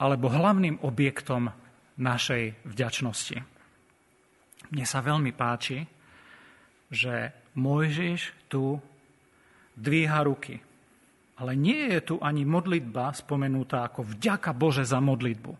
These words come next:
ale je tu priamo spomenuté Hospodine. Hospodin je môj prápor.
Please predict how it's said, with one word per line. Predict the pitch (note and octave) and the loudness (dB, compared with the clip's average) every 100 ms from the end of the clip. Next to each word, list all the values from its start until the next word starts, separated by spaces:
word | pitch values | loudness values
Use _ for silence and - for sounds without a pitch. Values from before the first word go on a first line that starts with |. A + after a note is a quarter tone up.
| _ - - - - - - | _ -20 -20 -20 -20 -20 -12
ale | B2 B2+ B2+ | -8 -4 -4
je | |
tu | B2+ - | -6 -4
priamo | C3+ C#3 C3+ A#2 | 0 2 2 0
spomenuté | - - B2+ B2 B2 A#2+ A#2+ A2+ A2 - _ _ - | -4 -4 0 2 2 0 -4 -6 -10 -20 _ _ -6
Hospodine. | C3 A2+ - C3+ A#2+ A#2 G#2+ - - _ _ _ _ _ _ - | -4 -4 -2 0 0 -2 -6 -12 -20 _ _ _ _ _ _ 0
Hospodin | C#3+ - - C#3 C3 B2 G3 | 0 2 2 2 2 -2 -4
je | C3+ B2+ C#3 B2+ - _ - | -4 -2 -2 -4 -12 _ -2
môj | C#3+ F3 F3 - | 2 4 4 2
prápor. | D#3 D#3+ D3+ - - | 0 0 -2 -6 -12